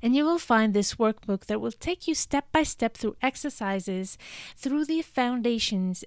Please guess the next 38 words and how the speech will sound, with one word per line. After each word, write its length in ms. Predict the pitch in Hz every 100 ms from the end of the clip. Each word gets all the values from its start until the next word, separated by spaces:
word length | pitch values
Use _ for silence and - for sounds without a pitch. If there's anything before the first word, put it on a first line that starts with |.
| -
uh, 140 | 214
the 160 | 185 190
three 340 | - 262 320
C's 540 | 330 - 285 302 285 - - - - -
system 640 | - - 285 - 175 175 - - - - -
that 320 | 196 220 202 202
I've 200 | 202 -
created 420 | 233 208 190 185
to 100 | 196
grow 400 | - 180 175 180 - _ _ _ -
my 220 | 208 240
own 260 | 392 330 302
portable 380 | 269 269 254 269
business, 460 | 277 262 311 311
but 160 | - 202
also 320 | 202 - 180
support 440 | - 196 - 180
my 120 | 180 170
clients 640 | - 208 190 170 180 - - - -
to 160 | 226
build 380 | 180 170 185 190
and 120 | 196
grow 220 | 185 160
their 160 | 165 170
own 240 | 190 277
portable 380 | - 175 160 -
business. 440 | - 180 - - -
So 200 | - 190
go 180 | 226
to 100 | 277
tandem 380 | 302 240 208 196
nomads 360 | 196 190 180 -
dot 200 | 180 -
com 220 | 196 196
slash 340 | - 180 -
two 200 | - 302
hundred 340 | 269 311 302 269
nine 420 | 277 311 220